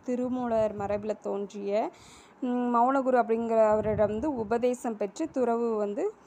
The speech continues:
பூண்டார் அப்படின்னு சொல்லி இதிகாசங்கள் வந்து காணப்படுது. தாயுமான சுவாமிகள்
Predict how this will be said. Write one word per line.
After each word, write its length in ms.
பூண்டார் 440
அப்படின்னு 220
சொல்லி 300
இதிகாசங்கள் 560
வந்து 200
காணப்படுது. 600
தாயுமான 480
சுவாமிகள் 640